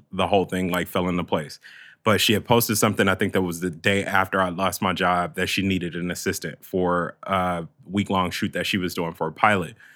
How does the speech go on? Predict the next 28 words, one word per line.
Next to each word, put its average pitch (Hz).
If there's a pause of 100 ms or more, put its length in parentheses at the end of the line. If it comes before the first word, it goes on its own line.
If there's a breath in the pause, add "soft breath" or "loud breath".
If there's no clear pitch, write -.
(260 soft breath)
So 98 (180)
called 107
her 104
up, 95 (240)
you 107
know, 90
she -
let 98
me 101
assist 95
her 95
for 98
a 92
week 95
and, 90
like, 82
the 95
rest 95
is 87
history. 98
So 92
I 87
assisted 104
Monique 98
for 92
about 85
six -
months 92